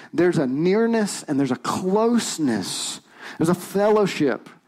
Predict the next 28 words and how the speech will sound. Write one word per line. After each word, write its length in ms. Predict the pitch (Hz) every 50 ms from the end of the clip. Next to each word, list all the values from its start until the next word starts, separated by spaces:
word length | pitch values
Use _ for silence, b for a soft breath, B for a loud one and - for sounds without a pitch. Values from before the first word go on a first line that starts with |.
| B B B B B -
between 580 | 151 156 - - - 170 170 165 160 151 139
God 420 | 131 160 156 165 185 190 190 196 -
and 260 | - 123 127 127 120
man. 440 | 117 113 104 90 - - - - - - _ _ b b b b b b b b
Okay, 140 | - 156 156
I 20 |
want 180 | 160 160 156 175
you 60 | 165
to 60 | -
see 360 | - - - - 196 202 208
that. 380 | 196 180 151 95 80 - - -
God 440 | - 131 151 165 156 - - 135 123
walked 480 | 147 156 190 208 208 165 - - -
with 240 | 135 143 135 - -
Adam. 340 | 120 120 123 120 107 92 - - _ B B B B B B B B B B
He 100 | 185 185
saw 320 | - - - - 202 214 214
him 120 | 190 156
face 400 | - - - 185 185 175 156 -
to 80 | - 147
face. 540 | - - - 170 131 110 - - - - -
There's 160 | - 135 139
a 80 | 160 151
relationship 1080 | - 143 151 175 170 165 170 185 202 220 208 - - 175 147 - - - 131 - - -
there. 160 | 123 117 107
There's 180 | 120 120 -
a 40 | 175
closeness. 1120 | - - - 190 190 190 208 214 226 214 - - - - 120 92 - - - - - -